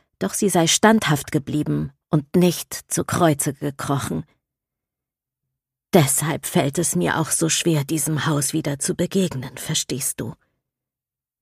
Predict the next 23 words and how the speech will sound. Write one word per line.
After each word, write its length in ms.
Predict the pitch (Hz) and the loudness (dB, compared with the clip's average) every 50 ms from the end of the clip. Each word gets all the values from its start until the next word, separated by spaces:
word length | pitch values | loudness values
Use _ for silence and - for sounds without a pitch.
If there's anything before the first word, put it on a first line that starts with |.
| _ - | _ 2
Doch 300 | - 202 - - - - | 2 2 2 2 -2 -2
wie 120 | 160 131 143 | -2 -2 -2
sollte 440 | - - 151 156 151 151 151 160 | 2 2 4 4 4 4 2 0
er? 320 | 135 - - 147 151 147 135 - - - - - - - - - _ _ - | -2 0 -2 -2 -2 -2 -4 -6 -10 -14 -14 -16 -16 -18 -20 -20 _ _ 6
Er 200 | - 226 233 214 | 8 8 8 8
hatte 240 | 226 233 - 220 208 | 6 4 4 2 2
die 140 | - 208 196 | 2 2 0
Zeiten 460 | - - 226 202 196 - - 196 196 | 2 4 6 6 4 4 2 0 2
nun 140 | 196 196 175 | 2 2 2
einmal 320 | 135 190 196 196 196 190 | 2 2 2 2 2 2
nicht 300 | 190 196 185 - - - | 2 2 0 -2 0 2
miterlebt. 880 | 240 254 - - - 135 135 131 139 135 123 131 _ _ _ - - _ _ _ _ _ _ _ _ _ _ _ _ _ _ _ _ _ _ _ _ _ _ _ _ _ _ _ _ _ _ - | 2 2 2 0 -2 0 0 0 -2 -4 -6 -6 _ _ _ -20 -20 _ _ _ _ _ _ _ _ _ _ _ _ _ _ _ _ _ _ _ _ _ _ _ _ _ _ _ _ _ _ 0
"Es 240 | - 151 - - - | 0 0 2 2 0
ist 380 | - 180 175 - - - - | 0 0 0 0 -2 -2 0
ein 180 | 160 160 160 180 | 2 2 2 4
Gefühl, 480 | - - - - - 196 220 226 220 | 2 2 0 0 2 2 4 4 4
als 260 | - - 196 196 - 233 | 4 2 2 2 4 4
müsste 300 | 226 226 - - 226 180 | 4 4 4 2 2 0
ich 180 | 202 202 - | 0 0 2
meinem 300 | 196 190 190 185 196 196 | 2 2 4 4 2 0
Vater 400 | - - - 190 185 - 185 180 | 0 0 0 0 2 2 0 -2
persönlich 760 | - - 156 - 151 151 170 202 226 226 240 226 233 214 - | -2 0 0 2 2 4 4 4 4 4 4 2 2 0 0
gegenübertreten, 1120 | - 175 170 185 - 156 - - 226 214 220 196 185 - - - 190 185 180 - 180 175 | 2 2 2 4 4 0 2 2 0 4 4 2 2 2 -2 0 0 0 0 2 0 0